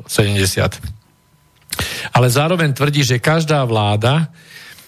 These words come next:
uznala politické strany za nepriateľa. To je zaujímavé. A snažila sa ich potlačiť z dôvodu, čiže vláda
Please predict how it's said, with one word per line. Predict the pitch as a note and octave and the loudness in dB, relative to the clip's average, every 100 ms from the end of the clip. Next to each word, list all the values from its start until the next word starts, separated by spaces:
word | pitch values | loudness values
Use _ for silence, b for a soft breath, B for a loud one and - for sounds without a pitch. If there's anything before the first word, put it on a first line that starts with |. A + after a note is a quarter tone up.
| - | -2
uznala | D#3 D3 D#3+ D3 | 0 0 0 0
politické | B2 C#3 C3+ C#3 - B2 | 0 -2 -2 -4 -2 -2
strany | - A#2+ B2+ | 0 0 2
za | A#2+ B2+ | 2 0
nepriateľa. | B2+ C3+ C#3 A#2+ A2 A2 G2+ G2 F#2+ b b b _ _ B B B B | 0 0 -2 -2 0 0 2 0 -4 b b b _ _ B B B B
To | - | -4
je | A#2+ | -2
zaujímavé. | C3+ B2+ G#2 G2+ | 0 0 0 0
A | C3 | 0
snažila | A#2+ C#3+ D#3 E3 D3+ | 0 2 2 0 0
sa | - C#3 | 0 0
ich | A#2+ | 0
potlačiť | - B2+ - A#2+ B2+ A#2+ | 0 -2 0 0 0 0
z | G#2+ | 0
dôvodu, | A2 G2+ G#2 G#2 | 0 2 0 0
čiže | A#2 A2 A2+ | 0 0 0
vláda | A2+ D3 F3 F#3 C3 G2+ G2 | 2 0 0 0 0 -2 -4